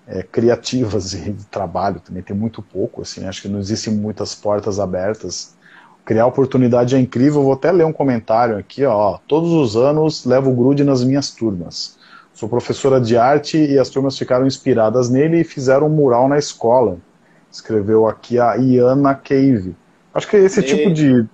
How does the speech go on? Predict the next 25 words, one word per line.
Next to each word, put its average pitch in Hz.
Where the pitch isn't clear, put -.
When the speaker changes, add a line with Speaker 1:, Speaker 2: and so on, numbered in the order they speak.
Speaker 1:
esse 135
tipo -
de 143
coisa 160
é 180
incrível, 190
cara, -
porque -
você -
Speaker 2:
Sim. 107
Speaker 1:
tá 147
trans-, 151
é 156
isso, 131
você 139
tá 175
transformando 151
a 120
vida 117
da 110
pessoa. 107
Por 120
mais, 135
eu 110
entendo, 123